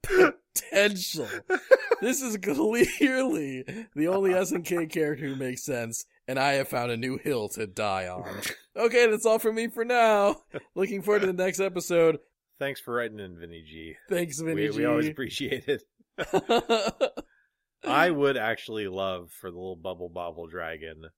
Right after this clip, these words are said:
Speaker 2: to be a character, to be a D L C character.
Speaker 1: Yeah,
Speaker 2: I
Speaker 1: you
Speaker 2: think that could be a lot of fun.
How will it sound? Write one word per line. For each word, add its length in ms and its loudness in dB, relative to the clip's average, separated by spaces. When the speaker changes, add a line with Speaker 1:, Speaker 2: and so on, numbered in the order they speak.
Speaker 2:
to 100 -18
be 180 -14
a 60 -10
character, 720 -12
to 80 -18
be 140 -12
a 40 -18
D 160 -18
L 120 -14
C 200 -20
character. 520 -14
Speaker 1:
Yeah, 380 -8
Speaker 2:
I 20 -4
Speaker 1:
you 40 -4
Speaker 2:
think 140 -4
that 140 -2
could 100 -12
be 100 -8
a 60 -4
lot 160 -8
of 80 -14
fun. 280 -12